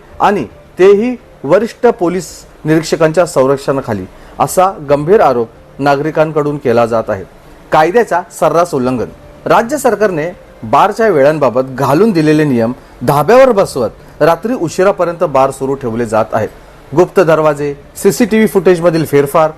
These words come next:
आणि अवैध दारू विक्री हे प्रकार नेहमीचेच झाले आहेत. काही बारमध्ये अल्पवयीन मुली, नेपाळी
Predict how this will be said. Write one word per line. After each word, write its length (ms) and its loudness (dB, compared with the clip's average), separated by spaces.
आणि 280 0
अवैध 380 2
दारू 320 0
विक्री 340 -6
हे 80 4
प्रकार 340 2
नेहमीचेच 480 0
झाले 200 -2
आहेत. 180 -6
काही 160 2
बारमध्ये 460 0
अल्पवयीन 460 4
मुली, 280 -2
नेपाळी 480 0